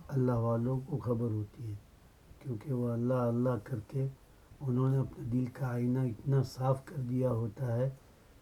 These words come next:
کہ تھوڑی سی بھی حسین یا حسینہ، کیا؟ تھوڑی سی بھی حسین یا حسینہ،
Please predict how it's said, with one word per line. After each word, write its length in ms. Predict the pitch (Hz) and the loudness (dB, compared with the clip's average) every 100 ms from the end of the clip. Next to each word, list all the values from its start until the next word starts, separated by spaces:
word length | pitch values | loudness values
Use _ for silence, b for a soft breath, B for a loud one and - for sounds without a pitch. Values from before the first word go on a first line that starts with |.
| - - | -20 -20
کہ 80 | - - | -20 -14
تھوڑی 320 | - 127 131 | -2 2 2
سی 200 | 131 - | 0 0
بھی 240 | 139 147 127 107 | 4 6 6 2
حسین 440 | 110 - 147 143 | -2 4 6 8
یا 280 | 135 127 113 | 6 4 2
حسینہ، 340 | 104 - 135 135 135 - - - - | 0 2 6 6 4 -2 -20 -20 -18
کیا؟ 180 | 180 185 - - - - - - - - | -16 -16 -20 -20 -20 -20 -20 -20 -20 -2
تھوڑی 260 | 131 135 123 | 4 4 6
سی 180 | 143 | 6
بھی 160 | 147 160 - - - - - - - 117 | 6 4 -2 -16 -20 -20 -20 -20 -8 -6
حسین 340 | 104 151 147 | 0 6 8
یا 280 | 139 131 120 | 8 6 4
حسینہ، 340 | 104 127 123 | 2 2 4